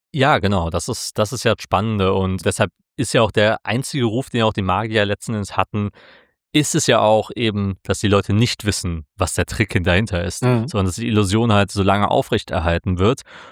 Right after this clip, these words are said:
Speaker 1: Und das hat, das siehst du ja auch in den Bühnenperformances, die Leute laufen ja auch irgendwann mal davon, wenn sie wissen, "Ach, den Trick kennen wir schon, den Trick
Speaker 2: <laughs>
Speaker 1: haben,
Speaker 2: Genau.
Speaker 1: äh, das, das weißt du, haben wir schon aufgelöst." Ne, selbst, selbst mit dem, mit dem Vogelverschwinden-Trick, den, den,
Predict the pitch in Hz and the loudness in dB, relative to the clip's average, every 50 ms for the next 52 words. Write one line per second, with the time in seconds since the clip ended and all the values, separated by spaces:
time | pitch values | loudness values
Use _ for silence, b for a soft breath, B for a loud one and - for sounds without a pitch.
0 | B 95 B 113 101 101 104 101 101 104 104 101 - - - - - _ _ _ | B -10 B 2 2 4 4 4 4 2 0 0 -2 -6 -10 -12 -14 _ _ _
1 | - 85 - 110 - - 110 110 - - - 82 107 - - 123 - - - 113 | -10 -4 -2 -2 0 0 -2 -2 -2 -8 -4 -2 -2 0 0 -2 -2 0 0 0
2 | - - 107 101 95 90 95 120 135 147 139 117 - - 117 113 110 110 107 101 | 2 2 2 0 0 2 0 0 0 -2 -4 -6 -4 -2 -2 0 0 -2 -2 -2
3 | 104 104 - - B B B B B B _ - 92 87 92 107 110 - 107 107 | -2 -4 -4 -8 B B B B B B _ -4 0 2 2 2 4 2 2 2
4 | 101 90 95 101 107 - - 110 101 101 95 92 92 - - 120 107 98 98 95 | 2 2 2 2 2 0 0 -2 0 0 0 0 -2 -4 -6 -6 -4 -2 -2 0
5 | 95 92 95 92 - - 123 123 120 110 107 104 98 101 95 98 - - 123 131 | 2 2 0 0 2 0 0 0 2 0 0 0 0 -2 -2 -4 -4 -2 0 0
6 | 120 123 - - 110 - - 110 - - - 110 117 110 107 104 101 90 - - | 0 0 0 -4 -4 -2 -2 -2 0 0 0 0 2 2 2 2 2 0 0 -2
7 | 95 92 92 101 113 107 - 135 107 - 165 156 139 120 110 117 123 117 110 110 | -2 -2 0 -2 0 2 2 2 4 4 4 2 4 2 2 2 2 2 2 2
8 | 107 107 110 113 104 - - 110 B B B B B 113 - - - 110 110 - | 2 2 2 0 -2 -4 -8 -14 B B B B B -6 -2 0 2 2 2 0
9 | - 113 101 110 117 117 113 - - 107 98 101 - - 117 101 95 95 - - | -2 0 2 2 2 0 -2 0 0 2 2 0 0 -2 -2 0 0 0 -2 -4
10 | B B B B 117 113 107 98 113 113 - - - 117 127 110 113 110 - - | B B B B -2 -2 2 2 2 0 0 -2 -8 -8 -2 0 0 0 -2 -2
11 | 101 110 101 - 123 113 110 104 107 113 107 - - 127 127 131 135 110 - 95 | -4 -4 -2 -2 -2 -2 0 0 0 0 -2 -2 0 0 2 2 2 2 2 0
12 | 90 - - 104 101 98 - 101 90 - - 98 90 - - 101 92 92 92 98 | -2 0 -2 -2 -2 -2 -2 -4 -6 -4 -4 -4 -4 -2 -2 0 0 0 -2 -2
13 | 98 95 90 87 | -4 -6 -6 -8